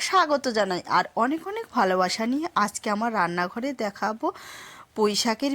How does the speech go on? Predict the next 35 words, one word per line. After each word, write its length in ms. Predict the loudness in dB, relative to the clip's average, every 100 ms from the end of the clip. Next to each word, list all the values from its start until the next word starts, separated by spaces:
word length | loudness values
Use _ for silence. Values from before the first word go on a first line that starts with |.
| -2
বিচি 280 | -4 -4 -4 2
বা 120 | 2 2 -2
পুঁই 220 | -4 -4 -2
ফল 220 | 0 2 0 -6 -16 -20 -20 0
রান্নার 360 | 0 2 2 2
রেসিপি 360 | 0 -2 -4 -4 0
মাছের 300 | 0 0 0 2
মাথা 220 | 0 0 0
দিয়ে 120 | -2 0
করব। 240 | 0 0 -2 -4 -6 -20 -20 _ _ -16 -6 -2
এই 60 | -2
যে 60 | -4
পুঁই 180 | -4 -6 -2
ফলটা 300 | 0 2 2 0
শুধু 180 | 0 0 0
নিব 140 | 0 2 4 4
আর 100 | 2 -4 _ _ _ -20 -20 _
পুঁই 140 | -2 0
শাকের 280 | 0 2 0 2
পাতাটা 340 | 2 2 2 2
আমি 120 | 2 2
বেছে 220 | 0 0 -2
নিচ্ছি। 220 | -4 -6 -4 -2
এইখানে 300 | 0 0 0 0
দেখো 200 | 0 -2 -4
নিয়েছি 340 | -4 -4 -2 -2
একটা 180 | 0 -2 0
বড় 160 | 0 0 0
সাইজের 360 | -2 -2 -2 -2
রুই 180 | -2 -4 -4
মাছের 340 | -4 -4 -6 0 2
মাথা। 260 | 2 2 0
এই 60 | 0 0
মাথাটা 380 | 0 0 0 0 0
দিয়েই 240 | 0 0